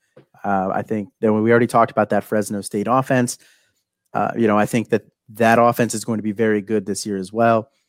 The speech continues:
Yeah, you, I know you're re-, you're even higher on it than what I am. Um, so, you know, he's gonna be a great college producer.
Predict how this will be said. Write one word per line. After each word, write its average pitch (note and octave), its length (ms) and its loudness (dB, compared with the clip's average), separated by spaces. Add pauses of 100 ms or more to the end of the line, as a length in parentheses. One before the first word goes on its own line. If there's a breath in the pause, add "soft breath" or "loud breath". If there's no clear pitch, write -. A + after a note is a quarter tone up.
(280)
Yeah, G#2 100 2
you, G2 180 0
I G#2+ 100 0
know C3 160 4
you're C3 280 6
re-, A2 340 0
you're B2+ 180 2
even A#2+ 200 2
higher A2 340 0
on G2+ 100 0
it G2 100 -6
than F#2 120 -12
what F#2+ 120 -8
I A2 140 2
am. G2+ 320 -2 (540)
Um, G2 200 -2
so, G#2+ 480 2
you A2+ 140 -2
know, G#2+ 80 0
he's A#2+ 200 0
gonna B2 140 2
be A2+ 120 0
a G#2+ 40 0
great G2+ 400 -2
college G2+ 380 -2
producer. F#2+ 520 -6